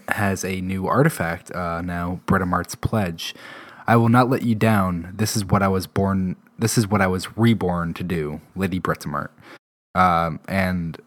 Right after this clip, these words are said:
for some reason, they just used the same, um, artifact as Seagoth's head for this, but I, I mean, maybe it doesn't really matter in the end, you know? And, um,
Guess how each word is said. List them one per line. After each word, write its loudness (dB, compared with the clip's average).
for -4
some 2
reason, -2
they -2
just -6
used -6
the -8
same, -4
um, -8
artifact -4
as -6
Seagoth's -4
head -6
for -8
this, -10
but -4
I, -4
I -10
mean, -6
maybe -6
it -8
doesn't -8
really -8
matter -10
in -10
the -10
end, -12
you -12
know? -10
And, -6
um, -4